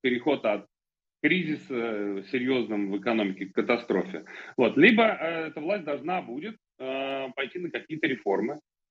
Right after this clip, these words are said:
И, э, я просто уверен, что это будет начало разворота. И не факт, что эта власть долго продержится, но тем не менее я просто не вижу никаких других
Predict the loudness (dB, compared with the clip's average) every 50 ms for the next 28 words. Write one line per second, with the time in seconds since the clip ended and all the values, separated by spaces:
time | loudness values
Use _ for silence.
0 | _ _ _ _ _ _ _ _ -4 0 2 4 4 4 4 4 2 2 4 4
1 | 4 6 6 6 6 4 4 2 0 -2 -4 -6 -8 -10 -10 -10 -8 -2 0 2
2 | 2 2 2 0 -2 2 4 4 6 6 6 6 6 4 0 0 0 0 2 4
3 | 4 4 4 2 2 0 0 -2 -2 -4 -4 -6 -8 -8 -10 -12 -14 -16 -16 -16
4 | -16 -14 -14 -6 -2 0 2 2 4 6 6 6 4 4 2 2 4 4 4 6
5 | 6 6 6 6 4 2 0 0 0 0 0 0 -2 -6 -10 -14 -20 _ _ _
6 | _ _ 0 2 4 4 6 6 4 4 4 0 -4 -6 -6 -4 -2 -2 -2 -2
7 | -2 -2 -2 -4 -4 -4 -4 -6 -4 -4 -2 -2 0 -2 -2 -2 -6 -10 -14 -18
8 | -20 _ _ _ _ _ _ _ _ _ _ _ _ _ _ -8 -6 -2 0 0
9 | 2 2 2 4 4 4 4 4 4 2 0 -2 -6 -16 -20 -20 -20 -20 _ _
10 | 0 0 0 2 0 -2 -2 0 0 2 2 2 2 4 4 2 4 2 0 0
11 | 2 0 0 2 2 0 0 2 2 0 0 0 -2 -8